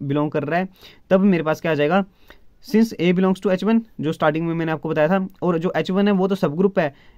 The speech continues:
तो इसका मतलब जो A इनवर्स होगा वो भी बिलोंग करेगा एच वन को ही, क्योंकि H जो है वो ग्रुप है और वहाँ पर इनवर्स जो है वो एग्जिस्ट करता है। अब यहाँ पर जो A इनवर्स है वो बिलोंग कर रहा है एच वन को ही, तो यहाँ पर अगर मैं A इनवर्स ऑपरेट करूँगा तो मेरे पास ये सारा का सारा जो होगा वो बिलोंग करेगा एच वन को ही।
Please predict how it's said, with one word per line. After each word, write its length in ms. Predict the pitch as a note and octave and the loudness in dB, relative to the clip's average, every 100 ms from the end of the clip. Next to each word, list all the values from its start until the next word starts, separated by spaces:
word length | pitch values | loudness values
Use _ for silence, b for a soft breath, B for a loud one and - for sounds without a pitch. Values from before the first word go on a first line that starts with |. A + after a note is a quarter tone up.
| b - | b -6
तो 100 | D#3 | -4
इसका 180 | E3 F#3 | 0 0
मतलब 220 | F3+ G#3 | 2 2
जो 120 | G3+ | 2
A 120 | G3 D#3+ | 0 0
इनवर्स 340 | E3+ F3+ F#3+ | 0 0 0
होगा 160 | F#3 F3 | 0 0
वो 140 | D#3 | -2
भी 120 | F3 | 0
बिलोंग 240 | G3+ F#3 F3+ | 0 2 2
करेगा 240 | F3+ F3+ | 0 0
एच 120 | F3+ | -2
वन 120 | E3+ F3 | -2 -2
को 100 | F#3 | -2
ही, 100 | E3 - _ | -4 -6 _
क्योंकि 300 | D#3 F3+ G3 - | -4 -2 -4 -2
H 160 | D#3 D#3+ | -4 0
जो 120 | F3+ | 0
है 60 | F#3+ | 2
वो 100 | G3 | 2
ग्रुप 240 | D#3+ F3 | 0 0
है 40 | G3+ | 0
और 60 | |
वहाँ 180 | F3+ F3 | 2 0
पर 100 | F3 | -2
इनवर्स 360 | D#3 D#3 E3 - | -2 -2 -4 -2
जो 120 | F3+ | -2
है 40 | F#3+ | 2
वो 80 | |
एग्जिस्ट 340 | E3+ C#3 D#3+ - | 0 0 -4 -2
करता 260 | D3 A#2+ | -4 -2
है। 120 | B2+ A2+ B B B _ - | -4 -6 B B B _ -6
अब 140 | E3 F#3 | 0 2
यहाँ 180 | F#3 | 2
पर 80 | G3 | 2
जो 100 | G3 | 0
A 180 | - D#3+ F3 | -2 0 2
इनवर्स 320 | F#3 F#3 F#3 | 2 0 2
है 60 | G3+ | 2
वो 120 | G3 | 2
बिलोंग 280 | D#3 D#3+ E3 | 0 -2 0
कर 100 | F3+ | 0
रहा 100 | F#3+ | 0
है 60 | |
एच 80 | F3+ | 0
वन 140 | D3+ D#3+ | -4 -4
को 120 | G3 | 0
ही, 180 | C3+ A2+ B B | -2 -2 B B
तो 60 | D#3+ | -2
यहाँ 180 | E3+ F3+ | 0 2
पर 100 | G3 | 2
अगर 120 | F3+ | 0
मैं 120 | F#3 | -2
A 60 | E3 | 0
इनवर्स 360 | F3 F3+ F#3 | 0 2 0
ऑपरेट 320 | E3+ D#3 F3+ | -2 -4 -4
करूँगा 260 | F#3 E3+ F3 | -2 0 0
तो 100 | F#3+ | 0
मेरे 160 | F3+ E3 | 0 0
पास 260 | E3+ E3+ | -2 -2
ये 80 | F3+ | -4
सारा 240 | F3 E3+ | -2 0
का 60 | F#3+ | 0
सारा 200 | F#3 F3+ | 0 0
जो 120 | F3 | 0
होगा 120 | E3+ | 0
वो 60 | F#3 | 0
बिलोंग 280 | D3+ D3+ D3+ | 0 -2 0
करेगा 240 | D#3 D#3+ F#3 | 0 0 0
एच 180 | D3+ | -2
वन 140 | C#3+ C#3+ | -2 -2
को 100 | D3+ | 0
ही। 140 | C3 | -2